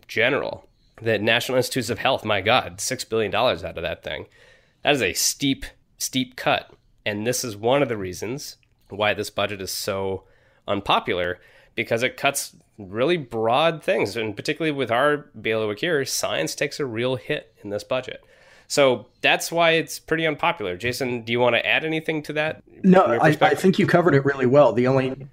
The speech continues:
Speaker 2: point I would make is that part of the reason that it's unpopular is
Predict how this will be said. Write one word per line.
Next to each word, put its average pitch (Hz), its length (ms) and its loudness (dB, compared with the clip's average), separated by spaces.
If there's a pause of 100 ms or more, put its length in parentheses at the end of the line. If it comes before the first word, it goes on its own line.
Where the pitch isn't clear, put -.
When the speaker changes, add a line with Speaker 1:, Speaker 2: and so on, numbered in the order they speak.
(100)
Speaker 2:
point 139 280 4
I 131 80 4
would 123 160 2
make 135 280 2
is 123 240 0
that 131 180 -4
part 151 220 4
of 135 60 2
the 143 60 -2
reason 127 280 4
that 117 80 -6
it's 123 160 -4
unpopular 117 800 0
is 120 400 0